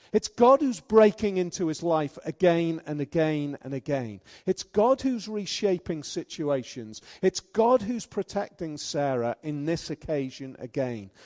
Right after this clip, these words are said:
and keeping her from being taken by Abimelech. It's God who's intervene-, intervening. It's God who's pursuing him. It's God who's keeping hold of him. It's grace. What is grace?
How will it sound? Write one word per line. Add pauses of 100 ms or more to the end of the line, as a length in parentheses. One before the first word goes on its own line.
(140)
and
keeping
her
from
being
taken
by
Abimelech. (240)
It's (140)
God
who's
intervene-,
intervening. (220)
It's
God
who's
pursuing
him. (240)
It's (180)
God
who's
keeping
hold
of
him. (1300)
It's
grace. (1000)
What
is
grace?